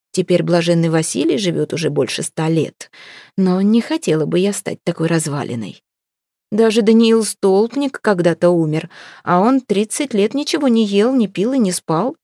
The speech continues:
засмеялись девушки. «Только когда его все же сняли со столпа, у него черви уже все ноги сгрызли. Фу!»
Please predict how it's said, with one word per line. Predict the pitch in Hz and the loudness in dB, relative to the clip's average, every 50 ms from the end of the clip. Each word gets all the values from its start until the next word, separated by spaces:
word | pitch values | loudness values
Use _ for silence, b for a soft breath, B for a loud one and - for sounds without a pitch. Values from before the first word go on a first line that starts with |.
| _ _ _ _ _ - | _ _ _ _ _ -6
засмеялись | 175 196 190 - 202 196 190 170 160 170 175 | -4 -4 -2 0 0 2 2 2 0 0 -2
девушки. | - 190 175 160 160 - - - - _ _ _ _ _ _ _ _ B B B B B B B B B B | -2 -2 -2 -2 -4 -8 -12 -16 -20 _ _ _ _ _ _ _ _ B B B B B B B B B B
«Только | - - 165 - - 175 | 0 0 0 0 0 -2
когда | - 180 170 - 180 180 | -2 -2 0 0 0 0
его | 175 165 160 165 160 | 0 0 0 0 -2
все | 151 - - 165 | -2 -2 -2 -2
же | 160 165 | -2 -2
сняли | - - 175 165 156 156 | -2 -2 -2 -2 -2 -2
со | 156 - 165 | -2 -4 -4
столпа, | 160 - 170 165 160 165 - 208 233 | -4 -2 0 0 0 0 0 -2 0
у | 214 175 | 0 2
него | 170 165 165 165 | 2 2 0 0
черви | 165 - - 180 170 165 151 160 165 156 | 0 0 0 2 2 0 0 -2 -4 -4
уже | 147 160 165 156 | -4 -4 -4 -4
все | - - 185 | -4 -2 -2
ноги | 175 175 151 139 170 | 0 0 0 -2 -2
сгрызли. | 156 - - 165 160 160 160 - 160 170 170 | -4 -4 -2 -4 -2 -2 -4 -4 -4 -6 -6
Фу!» | - - - - - - 226 208 - - | -6 -8 -12 -10 -8 -6 -6 -6 -6 -8